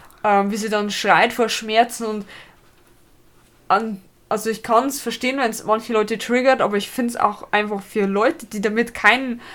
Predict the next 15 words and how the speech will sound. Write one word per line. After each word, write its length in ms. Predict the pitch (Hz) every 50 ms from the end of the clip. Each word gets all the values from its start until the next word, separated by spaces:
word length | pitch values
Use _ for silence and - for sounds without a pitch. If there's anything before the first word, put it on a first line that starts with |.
| - - _
keine 500 | - - 247 220 226 226 233 226 220 220 214
Verbindung 560 | - 240 240 - 277 285 330 370 349 311 277
haben 360 | 269 254 240 240 233 247 247
oder 260 | 247 226 208 208 202
die 200 | 196 190 220 233
das 220 | 208 220 196 - -
Ganze 320 | 214 214 233 240 240 226
irgendwie 220 | 226 233 220 220 226
romantisieren, 680 | 220 220 226 220 202 202 208 202 - - 240 240 240
schon 240 | 233 - 240 233 214
wichtig, 320 | 226 247 240 - 247 -
das 220 | - 202 196 - -
zu 160 | - - -
zeigen, 460 | - - 202 165 190 247 277 269 240
weil 300 | 202 190 190 196 196 196